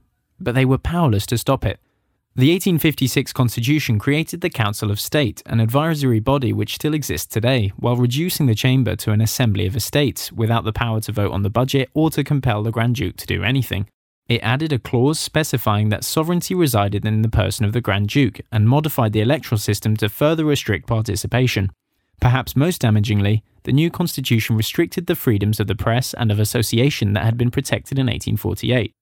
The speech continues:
For the next ten years, Luxembourg was ruled more or less as an absolutist monarchy by William the third, as the assembly became the site of furious debates that would accomplish very little. And it would take until eighteen sixty-six for the situation to change. In the wake of the dissolution of the German Confederation in eighteen sixty-six,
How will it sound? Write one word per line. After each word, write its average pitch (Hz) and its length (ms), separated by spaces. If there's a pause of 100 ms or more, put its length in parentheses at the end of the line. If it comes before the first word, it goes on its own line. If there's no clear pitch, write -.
(280)
For - 100
the 143 80
next 214 240
ten 131 180
years, 120 320
Luxembourg 117 500
was 110 120
ruled 117 300
more 147 240
or 135 80
less 110 260
as 117 120
an 135 80
absolutist 104 580
monarchy 143 360
by 113 160
William 101 280
the 101 80
third, 123 380 (480)
as 113 120
the 113 120
assembly 147 360
became 113 300
the 117 60
site 113 280
of 110 80
furious 165 560
debates 117 420
that 107 140
would 117 160
accomplish 127 480
very 92 260
little. 104 380 (440)
And 139 100
it 175 40
would 180 120
take - 200
until 143 280
eighteen 190 320
sixty-six 165 580
for - 80
the 131 80
situation 101 560
to 113 80
change. 143 500 (360)
In 135 100
the 135 80
wake 165 260
of 135 80
the 120 80
dissolution 127 640
of 110 120
the 107 80
German 113 300
Confederation 113 680
in 135 140
eighteen 104 300
sixty-six, 90 600